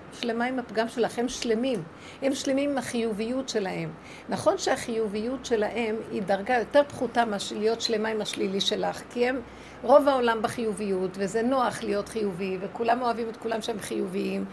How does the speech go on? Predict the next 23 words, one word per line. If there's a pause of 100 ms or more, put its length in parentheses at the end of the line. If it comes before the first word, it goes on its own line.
(260)
ואין
להם
עמל
והגיע,
אבל
הם... (480)
ששלילי
יעמוד
ליד
חיובי,
כסחו
אותו. (2250)
אז
את (360)
מסתירה
את
השלילי,
כי
אנחנו
עובדים
עם
הפגם
והשלילי,